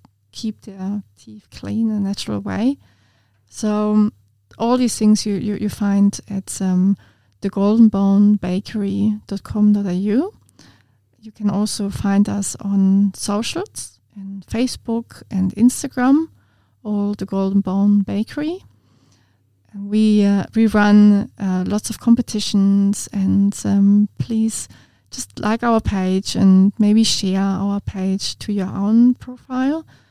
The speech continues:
We would highly appreciate that. Um, the one thing, uh, we need is, uh, just,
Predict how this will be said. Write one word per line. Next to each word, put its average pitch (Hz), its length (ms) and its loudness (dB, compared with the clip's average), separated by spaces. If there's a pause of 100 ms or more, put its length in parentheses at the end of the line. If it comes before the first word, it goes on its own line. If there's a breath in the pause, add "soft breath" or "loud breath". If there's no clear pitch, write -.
(160 soft breath)
We 214 60 -16
would 208 140 -8
highly 190 360 -4
appreciate 185 540 -10
that. 196 380 -4 (540 loud breath)
Um, 202 540 -14 (160)
the 208 100 -20
one 208 260 0
thing, 208 560 2 (180)
uh, 196 280 -16
we 208 120 -12
need 214 340 -6
is, - 260 -8
uh, - 300 -8
just, - 260 -4